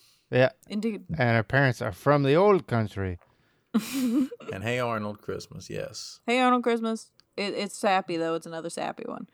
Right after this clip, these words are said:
Speaker 3: I mean, that's
Speaker 2: So,
Speaker 3: most of Hey
Speaker 2: it's on
Speaker 3: Arnold.
Speaker 1: That's pretty
Speaker 2: Yeah.
Speaker 1: much every episode of Hey Arnold.
Speaker 2: That's true.
Speaker 3: There's kids living
Speaker 2: Uh,
Speaker 3: in the, in the projects,
Speaker 1: There's a kid that walks around
Speaker 3: basically.
Speaker 1: and asks for and talks about lemon pudding, and then everybody's all sad. And then Arnold has, like, the most high-tech room in the, on the planet, and it's like, "What the hell is going on here?"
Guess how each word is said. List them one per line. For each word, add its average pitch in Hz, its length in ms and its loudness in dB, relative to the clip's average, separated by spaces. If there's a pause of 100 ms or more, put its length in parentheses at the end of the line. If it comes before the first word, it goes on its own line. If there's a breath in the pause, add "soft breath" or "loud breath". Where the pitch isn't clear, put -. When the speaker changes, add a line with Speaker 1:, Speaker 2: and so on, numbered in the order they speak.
(120)
Speaker 3:
I 214 100 0
mean, 170 140 4
that's - 100 8
Speaker 2:
So, 170 80 4
Speaker 3:
most 143 220 4
of 101 80 4
Hey 110 60 4
Speaker 2:
it's 104 60 0
on 101 60 0
Speaker 3:
Arnold. 101 280 -6 (720)
Speaker 1:
That's 120 260 4
pretty 185 200 6
Speaker 2:
Yeah. - 40 4
Speaker 1:
much 120 180 2
every 107 200 4
episode 101 340 -2
of 95 60 -4
Hey 98 100 -2
Arnold. 98 280 -4 (540)
Speaker 2:
That's - 320 -6
true. 170 360 -8
Speaker 3:
There's 165 120 -6
kids 113 300 -2
living 135 180 2
Speaker 2:
Uh, 196 200 2
Speaker 3:
in - 60 -4
the, 107 200 -8 (200)
in 131 60 -8
the 104 60 -10
projects, - 260 0
Speaker 1:
There's 107 140 2
a 101 40 -6
kid 143 180 2
that 147 100 4
walks 147 240 6
around 143 300 6
Speaker 3:
basically. 127 60 2
Speaker 1:
and 117 80 2
asks 120 240 2
for 120 180 -2
and 107 180 -6
talks 120 200 2
about 117 200 4
lemon 123 260 2
pudding, 113 380 2
and 110 100 0
then 110 140 0
everybody's 107 440 2
all 104 120 2
sad. 95 300 -4 (720)
And 120 180 4
then 120 160 6
Arnold 123 400 6
has, 120 200 6
like, 117 220 4
the 127 100 0
most 123 200 2
high-tech 123 460 4
room 120 360 0
in 123 120 -4
the, 113 140 -2
on 117 120 0
the 107 60 -2
planet, 110 340 0
and 104 100 -6
it's 104 80 -4
like, 113 120 0
"What 247 260 -4
the 104 220 2
hell 196 260 2
is 170 100 0
going 170 240 -2
on 160 160 -2
here?" 101 180 -8